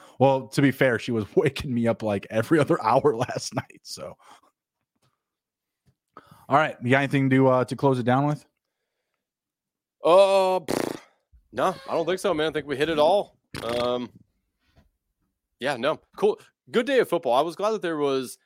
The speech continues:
Speaker 2: I would say,
Speaker 1: Terrible day of football. Terrible day.
Speaker 2: ninety percent of the games were, were, were good to watch.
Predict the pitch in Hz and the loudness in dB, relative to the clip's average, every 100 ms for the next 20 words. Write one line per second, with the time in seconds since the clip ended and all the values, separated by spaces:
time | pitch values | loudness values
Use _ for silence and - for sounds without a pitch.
0 | _ - 143 165 - 151 135 90 90 - | _ -4 -2 -2 -2 0 0 -2 -8 -8
1 | - - 120 127 139 151 180 147 110 139 | -10 -8 -6 -4 -4 -6 -8 -8 -8 -4
2 | 131 120 107 113 110 113 107 104 - 104 | -6 -6 -10 -10 -8 -8 -8 -12 -12 -8
3 | 101 98 98 107 113 - - 104 104 104 | -8 -8 -10 -10 -12 -14 -16 -12 -10 -8
4 | 92 95 - - | -8 -8 -10 -14